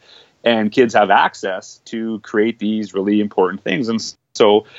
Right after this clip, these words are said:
we're seeing, like, um, there's a, a, a young gentleman who was concerned about cyberbullying. So instead of starting an anti-bullying focus, he started a Twitter and Facebook page that complimented kids.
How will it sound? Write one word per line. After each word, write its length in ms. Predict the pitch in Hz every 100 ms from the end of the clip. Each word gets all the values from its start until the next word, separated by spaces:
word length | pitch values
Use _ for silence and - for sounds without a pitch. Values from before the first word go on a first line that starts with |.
| - _
we're 140 | - 160
seeing, 420 | - 156 156 147
like, 240 | 127 110
um, 300 | 120 107 101
there's 300 | 98 117 110 107
a, 280 | 98 92 101 -
a, 140 | 107 -
a 80 |
young 220 | 113 120 113
gentleman 560 | 113 120 117 104 104 104
who 120 | 110
was 120 | 101
concerned 400 | - 104 - 127
about 160 | 123 120
cyberbullying. 840 | - 123 135 113 98 95 104 165 _ _ _ _ _
So 320 | - - - 123
instead 520 | 233 - 339 - 135
of 180 | 131 113
starting 760 | - - 117 117 113 113 113 -
an 140 | 104
anti-bullying 1200 | 120 131 127 - 120 107 110 151 156 117 104 98 - _ _
focus, 560 | 117 101 110 156 - -
he 200 | 127 143
started 480 | - 117 117 117 - 120 113
a 140 | - 104
Twitter 380 | - 117 127 127
and 120 | 123
Facebook 500 | 110 123 - 131 -
page 340 | 104 110 107
that 220 | 113 110
complimented 760 | - 160 185 - 135 113 107 -
kids. 400 | - - -